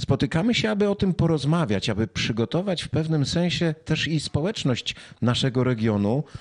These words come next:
aby na ten temat rozmawiać. Za mało mówimy, za mało przeżywamy wspólnie z dziećmi, mm, takie tematy?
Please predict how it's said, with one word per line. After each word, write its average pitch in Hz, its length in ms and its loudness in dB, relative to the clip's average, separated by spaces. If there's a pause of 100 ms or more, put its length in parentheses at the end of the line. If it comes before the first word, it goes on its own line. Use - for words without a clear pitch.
(200)
aby 95 200 0
na 120 140 2
ten 123 200 2
temat 117 360 0 (120)
rozmawiać. 113 720 0 (220)
Za 98 220 0
mało 95 440 0 (180)
mówimy, 113 640 0 (340)
za 101 220 0
mało 104 360 2
przeżywamy 101 840 0
wspólnie 101 520 0
z 90 80 -6
dziećmi, 104 560 0 (380)
mm, 110 200 0
takie 110 300 -2
tematy? 127 540 0